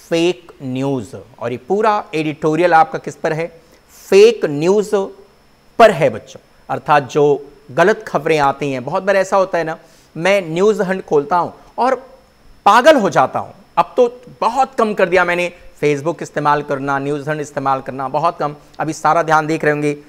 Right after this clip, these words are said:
ज़िंदगी की तरफ लगा हुआ है बच्चों, कि अपनी ज़िंदगी को कैसे बेहतर बनाया जाए। तो ये fake news, news क्या होता है समझते होंगे। जैसे कभी लिखा रहेगा कि भारतीय सेना ने पाकिस्तान पर आक्रमण किया, बलूच-,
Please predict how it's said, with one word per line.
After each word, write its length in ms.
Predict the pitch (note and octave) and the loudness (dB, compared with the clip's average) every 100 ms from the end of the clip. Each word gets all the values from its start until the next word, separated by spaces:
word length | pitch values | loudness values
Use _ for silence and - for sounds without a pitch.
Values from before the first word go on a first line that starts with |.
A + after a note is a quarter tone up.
| - | -18
ज़िंदगी 480 | B2 C#3+ F3 F#3+ G3+ | -8 -4 0 0 2
की 140 | F#3 F3 | 0 0
तरफ 280 | D#3 D3 | 0 0
लगा 220 | D#3 C#3 C#3 | 2 4 4
हुआ 180 | B2+ | 4
है 80 | B2 | 0
बच्चों, 260 | A2+ - G2+ | -2 -10 -18
कि 380 | - _ - C#3 | -20 _ -10 -8
अपनी 200 | - C#3+ | -6 -6
ज़िंदगी 360 | C#3+ D#3 E3 | -4 -4 -2
को 140 | E3 D#3+ | -2 -2
कैसे 280 | C#3 C3+ | -4 -4
बेहतर 300 | B2+ A#2 B2+ | -4 -4 -6
बनाया 280 | G#2+ G#2 G2+ | -10 -10 -14
जाए। 160 | G2+ A#2 _ _ _ _ _ _ - | -16 -20 _ _ _ _ _ _ 2
तो 340 | D#4+ D4+ - - | 2 2 -2 -8
ये 120 | A#3 | -6
fake 420 | C4 - A#3+ C#4+ | -6 2 2 2
news, 220 | C4 B3+ B3 - | 0 -2 -4 -8
news 240 | F#3+ G#3+ G#3+ | -4 -4 -2
क्या 140 | E3+ | 0
होता 200 | D#3 C#3 | 0 -2
है 20 | |
समझते 340 | B2+ E3+ F3 A3 | -6 -6 -4 -4
होंगे। 140 | E3 | -4
जैसे 200 | D#3+ E3+ | -6 -6
कभी 160 | F3+ F#3 | -4 -4
लिखा 200 | F3 F#3 | 0 0
रहेगा 300 | F3 D#3+ D3+ - - _ | 2 2 0 -2 -16 _
कि 80 | G3+ | -4
भारतीय 420 | D3+ G#3+ A3+ B3 | 0 0 0 -4
सेना 260 | A#3 G#3 G3 | -2 0 0
ने 100 | G3+ | -2
पाकिस्तान 560 | G3+ G3 G#3 - G3 | 0 -2 -2 0 0
पर 140 | G3 F3+ | 2 0
आक्रमण 420 | D#3 D#3 D#3 D#3 | 2 0 0 -2
किया, 280 | D3+ C#3 G#2 - _ _ D3 | 0 0 0 -8 _ _ -2
बलूच-, 380 | B3 C4 - | 0 0 -6